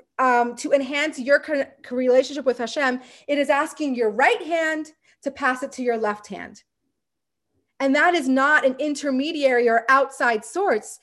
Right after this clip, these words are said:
because it's part of the same body. So let's say you're sitting here and it's too far for your right hand to reach the cup of water.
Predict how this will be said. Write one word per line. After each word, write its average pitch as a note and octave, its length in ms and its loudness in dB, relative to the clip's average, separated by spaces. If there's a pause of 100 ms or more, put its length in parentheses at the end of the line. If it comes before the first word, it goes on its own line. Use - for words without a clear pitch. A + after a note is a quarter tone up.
(240)
because C#4 260 -4
it's B3+ 120 -14
part D#4 260 -4
of C#4+ 80 -4
the C4 80 -2
same D4 400 -6
body. D4 480 -2 (340)
So D#4 160 0
let's F4 240 2
say G4+ 80 0
you're D4 180 -2
sitting F4+ 320 -6
here E4+ 440 0
and C#4 300 -4
it's C#4 240 -6
too F#4 220 -6
far D#4+ 340 2
for C#4 140 -10
your B3 160 0
right C4+ 340 2
hand C4+ 460 -4 (260)
to C#4 140 -4
reach C4+ 320 -6
the C#4 80 2
cup C4+ 180 -4
of B3+ 80 4
water. D4+ 460 4